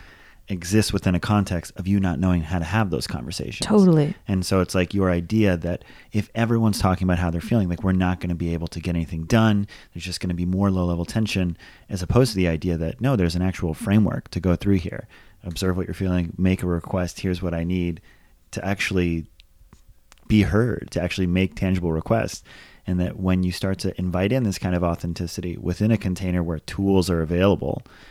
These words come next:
Speaker 1: and someone actually understands those things. And so I think that that's the real call for people who are managing people, who are leading communities, is that, you know, when you take a step to understand these things,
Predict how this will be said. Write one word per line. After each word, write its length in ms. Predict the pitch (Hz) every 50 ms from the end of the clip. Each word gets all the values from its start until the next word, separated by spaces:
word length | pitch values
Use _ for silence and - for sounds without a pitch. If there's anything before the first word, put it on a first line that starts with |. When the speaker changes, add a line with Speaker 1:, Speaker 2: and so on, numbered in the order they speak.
| - - - - -
Speaker 1:
and 120 | 92 87
someone 180 | - 92 92 87
actually 240 | 85 85 - 92
understands 480 | 90 85 85 80 - 87 87 95 101 87
those 160 | 85 78 76 -
things. 240 | - 76 - 90
And 120 | 95 87 82
so 80 | -
I 20 | 92
think 180 | - 98 92
that 120 | 92 95 -
that's 240 | 98 104 113 - -
the 80 | 95
real 480 | 87 87 87 87 85 85 87 85 82 - - - - - - - _ _ -
call 500 | - - - 101 98 98 92 87 82 82
for 120 | - 92
people 280 | 85 - 92 - 87 85
who 280 | - - 95 92 90 -
are 400 | - 87 87 85 82 80 82 82 107 -
managing 460 | - 92 92 98 117 135 117 98 90 78
people, 260 | 82 82 - - 87
who 100 | 85 92
are 100 | 90 87
leading 340 | 87 90 101 110 113 104 92
communities, 560 | - 92 95 110 117 107 - - - - -
is 100 | 82 82
that, 220 | - - - - - - - - - - _ -
you 100 | 117 101
know, 80 | 90
when 100 | 87 90
you 80 | 95 104
take 220 | 101 117 113 -
a 60 | - 85
step 200 | - 101 92 -
to 120 | - -
understand 500 | - 95 90 82 - - 87 90 98 101
these 160 | 95 87 - -
things, 500 | - 80 80 - - - - - -